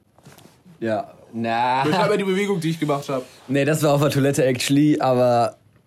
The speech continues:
Speaker 1: aber manchmal mach ich das auch im Bett, actually. Aber es ist halt, es ist halt schon hart. Es ist einfach manchmal
Speaker 2: Es ist, ja, aber, also, Urlaub hast du gehabt und
Speaker 1: Einfach, einfach genossen, so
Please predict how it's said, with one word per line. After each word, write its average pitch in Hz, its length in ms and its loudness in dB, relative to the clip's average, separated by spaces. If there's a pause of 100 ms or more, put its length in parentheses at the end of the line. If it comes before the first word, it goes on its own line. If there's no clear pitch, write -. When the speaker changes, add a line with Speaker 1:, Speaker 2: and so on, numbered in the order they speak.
(220)
Speaker 1:
aber 156 180 2
manchmal 165 380 2
mach 139 140 2
ich 123 40 -6
das 107 140 -10
auch 110 80 -2
im 107 100 0
Bett, 120 220 0
actually. 110 300 -6
Aber 135 140 0
es 135 140 -2
ist 135 140 -2
halt, 117 160 -2 (240)
es 175 120 0
ist 165 140 0
halt 123 160 0
schon 117 140 -2
hart. 107 340 -2
Es 143 160 -2
ist 143 80 -2
einfach 117 240 -2
manchmal 104 320 -2
Speaker 2:
Es 175 140 -6
ist, 175 220 -10 (280)
ja, 226 140 -2
aber, 156 400 -4 (160)
also, 175 360 -6
Urlaub 208 260 -4
hast 190 220 -6
du 185 60 -8
gehabt 180 360 -6
und - 60 -8
Speaker 1:
Einfach, 107 440 -4
einfach 110 260 -4
genossen, 117 480 -2
so 101 420 -2